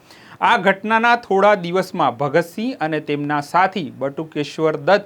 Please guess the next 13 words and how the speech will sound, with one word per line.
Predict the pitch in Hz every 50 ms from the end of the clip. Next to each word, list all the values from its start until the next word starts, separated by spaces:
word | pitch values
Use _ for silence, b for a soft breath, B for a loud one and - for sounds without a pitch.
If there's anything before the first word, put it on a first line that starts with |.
| - -
પર | 135 120 120
સેશન | 117 - - 156 156 151 - 175 170 175 175
કોર્ટમાં | 175 - 139 139 143 143 143 - 160 160 170 -
કેસ | - 147 147 147 147
ચલાવવામાં | - - 131 123 120 117 120 120 120 120 120
આવ્યો. | 110 107 110 107 110 120 - B B B B B B B B B B -
બચાવ | 156 165 160 - 220 233 240 233
પક્ષ | 240 226 220 220 - - -
તરફ | - 208 208 208 175 - 143
દિલ્હીના | 139 139 160 165 165 170 185 185 180 190 190 190
જાણીતા | 175 143 151 143 151 156 156 151 165 160
વકીલ | 156 139 147 147 - 202 202 214 190
શ્રી | - - - - 123 117 120